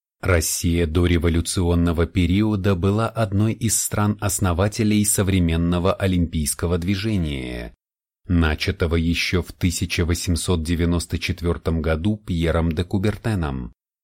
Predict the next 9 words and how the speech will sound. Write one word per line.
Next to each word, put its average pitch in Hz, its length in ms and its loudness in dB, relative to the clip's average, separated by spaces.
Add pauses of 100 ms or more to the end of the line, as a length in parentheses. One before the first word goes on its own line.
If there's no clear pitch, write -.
(580)
Однако 107 500 0
ее 120 400 2
участие 113 640 -2
в - 120 -8
первых 107 380 0
соревнованиях 101 1120 0
осталось 120 540 0
практически - 680 -4
незамеченным. 101 1080 0